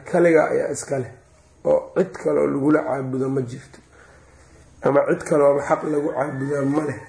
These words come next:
adiga mooyaane. "Khalaqtanii", waad i abuurtay, "wa ana aniguna cabduka", addoonkaagii baan ahay.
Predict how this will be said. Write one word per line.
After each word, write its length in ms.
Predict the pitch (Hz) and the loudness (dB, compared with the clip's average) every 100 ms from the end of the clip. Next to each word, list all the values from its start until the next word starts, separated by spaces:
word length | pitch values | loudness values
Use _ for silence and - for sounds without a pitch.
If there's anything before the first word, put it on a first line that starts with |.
| - | -6
adiga 240 | 135 139 | 0 2
mooyaane. 560 | 131 135 131 131 127 135 - - - - - - - - - - - - - - - | 2 2 2 2 0 -4 -14 -20 -20 -20 -20 -20 -20 -20 -20 -20 -20 -20 -20 -20 -8
"Khalaqtanii", 720 | - 143 156 160 170 156 156 | 2 6 6 6 4 6 8
waad 240 | 156 156 - | 8 6 4
i 80 | |
abuurtay, 580 | 104 139 143 143 143 131 - - - | 6 6 6 4 2 -4 -4 -18 -2
"wa 200 | 135 135 | 4 6
ana 120 | 143 127 | 6 4
aniguna 420 | 135 139 143 131 | 2 2 2 2
cabduka", 500 | 143 131 123 127 - | 0 0 -6 -2 0
addoonkaagii 640 | 131 143 143 131 135 127 | 2 2 2 -2 -4 -2
baan 260 | 127 131 - | 0 -2 -6
ahay. 180 | 117 | -10